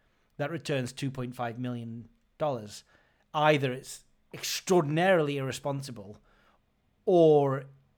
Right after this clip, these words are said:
he is in an absolutely massive syndicate. Um, you know,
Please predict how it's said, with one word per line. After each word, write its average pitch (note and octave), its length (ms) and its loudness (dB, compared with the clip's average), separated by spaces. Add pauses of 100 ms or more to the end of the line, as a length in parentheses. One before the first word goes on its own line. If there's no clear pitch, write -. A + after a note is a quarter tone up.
he C#3+ 360 -6
is D#3+ 200 -10
in D3 260 -10
an D#3+ 120 -16 (100)
absolutely E3 760 -4
massive C3 840 -6 (300)
syndicate. A#2+ 680 -8 (920)
Um, A#2+ 800 -6 (1200)
you C#3 140 -4
know, G#2 280 -8